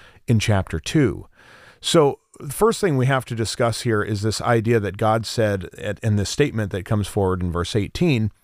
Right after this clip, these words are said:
"It is not good that man should be alone." Now, we, in our minds, go back to the end of chapter one, verse thirty-one, where God saw, uh, saw all that he had made, and behold, it was very good. We have that superlative moral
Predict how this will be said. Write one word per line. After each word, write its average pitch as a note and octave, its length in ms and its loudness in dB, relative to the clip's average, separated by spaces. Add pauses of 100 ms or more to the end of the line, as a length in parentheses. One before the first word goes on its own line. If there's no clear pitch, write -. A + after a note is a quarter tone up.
(480)
"It C#3 100 6
is B2+ 180 4
not A#2 400 0
good G#2 480 0 (360)
that A#2 100 0
man F#2+ 240 0
should E2+ 200 -6
be F#2 80 -2
alone." F2 460 -2 (220)
Now, G#2 260 2 (300)
we, C3 460 2 (420)
in B2 140 2
our G#2 100 4
minds, A2 420 2
go A2 140 2
back G#2 280 0
to G2+ 360 -2
the G#2 200 -4
end A2 180 0
of F2+ 80 -4
chapter F2+ 340 -4
one, D3 320 2
verse A#2 240 0
thirty-one, B2+ 580 0 (240)
where B2 140 2
God A#2 260 0
saw, A2 200 0 (180)
uh, C3+ 220 -6
saw A#2 220 2
all C#3 300 2
that C#3+ 160 -2
he B2 120 -4
had A2 160 -2
made, A2 240 -2
and G2 80 -4
behold, B2 340 -2
it - 80 -8
was A2 140 0
very B2 340 2
good. G#2 240 0
We F2+ 80 -4
have G#2 160 -4
that F#2 140 -2
superlative C3 960 0
moral A2+ 680 2